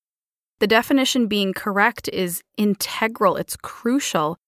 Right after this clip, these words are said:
for us actually being recommended treatment options that will help us,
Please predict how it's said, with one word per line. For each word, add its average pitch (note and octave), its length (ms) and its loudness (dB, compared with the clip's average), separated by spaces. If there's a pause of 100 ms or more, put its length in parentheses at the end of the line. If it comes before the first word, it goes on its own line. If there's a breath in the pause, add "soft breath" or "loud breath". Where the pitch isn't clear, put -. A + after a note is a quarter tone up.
(200)
for A3 140 -2
us G#3 160 -2
actually A3 440 0
being F#3+ 420 -4
recommended F3+ 800 -2 (100)
treatment - 480 -4
options E3+ 560 -4
that - 200 2
will A#3+ 380 4
help - 360 -8
us, - 400 -8